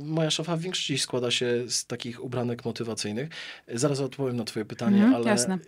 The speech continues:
Speaker 1: wiesz, ostatnio robiliśmy te porządki i okazało się, że mam po prostu stertę ubrań.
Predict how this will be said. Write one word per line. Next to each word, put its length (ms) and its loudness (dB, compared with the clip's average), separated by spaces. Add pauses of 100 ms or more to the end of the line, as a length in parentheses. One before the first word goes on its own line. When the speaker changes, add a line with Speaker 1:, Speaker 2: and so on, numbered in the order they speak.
(100)
Speaker 1:
wiesz, 420 -2
ostatnio 280 -4
robiliśmy 320 0
te 80 -6
porządki 380 0
i 40 0
okazało 360 -2
się, 140 -2
że 100 -2
mam 140 -2
po 60 -14
prostu 220 -6
stertę 460 -4
ubrań. 420 -4